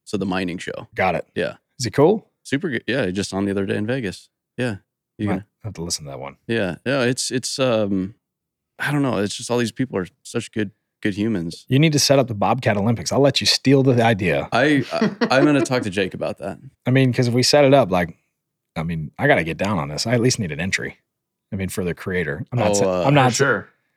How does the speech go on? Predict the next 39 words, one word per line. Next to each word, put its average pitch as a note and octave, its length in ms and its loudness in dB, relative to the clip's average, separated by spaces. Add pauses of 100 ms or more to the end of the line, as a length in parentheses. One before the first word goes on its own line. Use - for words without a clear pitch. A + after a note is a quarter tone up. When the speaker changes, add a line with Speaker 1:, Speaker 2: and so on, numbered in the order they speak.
(340)
Speaker 2:
but A2 80 0
I, G#2+ 260 0
I A#2 40 4
do A#2 180 2
drive F#2+ 220 2
a E2 60 -2
pedal F2+ 240 -2
machine, D#2 320 -4
so, E2+ 160 -6
I D#2+ 40 -8
mean, D#2+ 240 -10
we E2 80 -12
gotta E2 140 -6
be D#2 80 -8
real D#2+ 180 -4
careful E2 320 -2
here. A#2 220 -2
Speaker 1:
<laughs> - 40 -6
I'll, G#2 80 0
I'll A2 40 -2
get G#2 140 2
it - 80 -2
set F#2 180 0
up. F2 240 -2
Speaker 2:
I C#3+ 60 2
get C#3+ 80 6
a - 20 -
Speaker 1:
You C#3+ 40 8
Speaker 2:
lot C#3 140 10
of B2+ 60 8
Speaker 1:
guys, C3 220 -2
you C3 100 2
guys C#3 140 0
have C#3 120 0
the A2 80 0
land C3 240 0
for F#2+ 200 -2
it, G#2+ 100 -4
huh? A2 180 -2